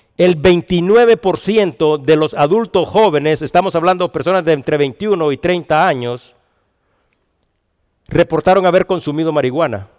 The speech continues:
¿Por qué? Porque las leyes lo facilitan. En el año dos mil catorce hay un instituto que se encarga de hacer estudios estadísticos que se llama Gutenberg, y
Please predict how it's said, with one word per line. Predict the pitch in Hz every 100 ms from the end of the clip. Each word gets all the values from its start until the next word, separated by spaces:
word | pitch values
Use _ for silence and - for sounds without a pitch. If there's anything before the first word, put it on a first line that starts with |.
| _
¿Por | - 170
qué? | - 214
Porque | 196 185 175
las | 160
leyes | 165 202 185
lo | 165
facilitan. | 160 147 151 214 - 95 98 _ _ _ _ _ _ _
En | - 190
el | 185
año | 226 240 233
dos | 190 165
mil | 208 233
catorce | 208 165 220 208 - 165 170
hay | 160 202
un | 220
instituto | 214 170 - 220 220 190
que | 151
se | 156
encarga | 135 190 190
de | 180
hacer | 156 185
estudios | 190 - - 208 208 185 -
estadísticos | 175 - 151 185 208 - - 175
que | -
se | 151
llama | 151 190 170
Gutenberg, | 196 214 175 156 160 160 - - -
y | 165 180